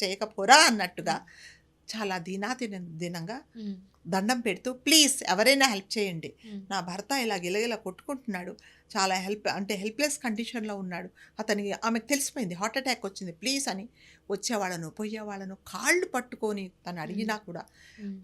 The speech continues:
Speaker 1: దూరం నుంచి చూసి ప్రతి ఒక్కరూ వాళ్ళ ఫోన్లు తీసి, అంటే, రకరకాల యాంగిల్స్‌తో ఫోటోలు తీసుకున్నారే తప్ప ఎవరైనా పరిగెత్తుకుంటూ వస్తే, "అబ్బాయి తను నాకు హెల్ప్ చేస్తాడంటే" అతను, వాళ్ళు కూడా వచ్చేసి, అంటే, రకరకాలుగా మళ్ళీ చెప్పినట్టుగా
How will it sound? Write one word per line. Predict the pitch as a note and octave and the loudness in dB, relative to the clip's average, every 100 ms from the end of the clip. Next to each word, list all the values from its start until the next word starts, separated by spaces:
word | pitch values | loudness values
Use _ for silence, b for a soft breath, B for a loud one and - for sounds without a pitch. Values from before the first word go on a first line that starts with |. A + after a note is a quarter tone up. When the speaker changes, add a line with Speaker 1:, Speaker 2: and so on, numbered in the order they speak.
| - G3+ | -6 -2
Speaker 1:
దూరం | A3+ D#4+ E4 | 0 0 0
నుంచి | C4 A3+ | 0 -2
చూసి | G#3+ G3 G3 G#3+ | -4 -4 -4 -2
ప్రతి | G3+ E3+ F3 F#3+ | -4 -6 -4 -4
ఒక్కరూ | F3+ - C#4 A3 | -6 -2 0 0
వాళ్ళ | F3 E3 | 0 -2
ఫోన్లు | D#3+ - A3+ C#4+ | -4 -2 -2 -2
తీసి, | D4+ A3 G#3 G#3 - b b b G#3 | -2 -2 -2 -6 -8 b b b -4
అంటే, | G#3 G#3 | 0 2
రకరకాల | F#3 F3 G3 G3 B3 E4 | 2 0 -2 6 8 8
యాంగిల్స్‌తో | E4 B3+ A#3 A3 - G3+ F#3 | 6 6 0 -2 -2 -2 -2
ఫోటోలు | F3 F3 A3 | -4 -2 -4
తీసుకున్నారే | G#3 G3 - F#3 E3 D3+ D#3 | -2 -4 -6 -6 -6 -6 -4
తప్ప | G3 G3+ F4 G#4 B B - | -4 0 0 -2 B B 0
ఎవరైనా | A#3+ D4 F4 F4+ | 4 6 4 2
పరిగెత్తుకుంటూ | F4 B3+ D4+ - D4 C#4 | 0 0 0 -2 -6 -2
వస్తే, | C4 A3+ | -4 -4
"అబ్బాయి | G3 D4 | -2 0
తను | C#4+ B3 | 2 0
నాకు | A3 G#3 | 0 -4
హెల్ప్ | G3+ A3 C4+ | -8 0 2
చేస్తాడంటే" | C#4 A#3+ G#3 F#3 F3+ G#3 B B B | 2 -2 -2 -4 -4 -4 B B B
అతను, | A3+ A3 F#3+ F#3 b b b | 0 0 0 -6 b b b
వాళ్ళు | F#3+ G3+ C4 C4+ | 4 8 8 6
కూడా | B3+ A3+ | 4 4
వచ్చేసి, | G3 - F#3+ G3 F#3 - | 2 0 -2 -2 -6 -4
అంటే, | G3+ G#3 | 0 2
రకరకాలుగా | F3+ G3 G3+ A#3+ B3 G3+ - | 2 0 2 6 6 6 -2
మళ్ళీ | F#3+ G3+ | -2 0
చెప్పినట్టుగా | G#3+ A3 A3 G#3+ A#3 | 0 -2 -4 -4 -2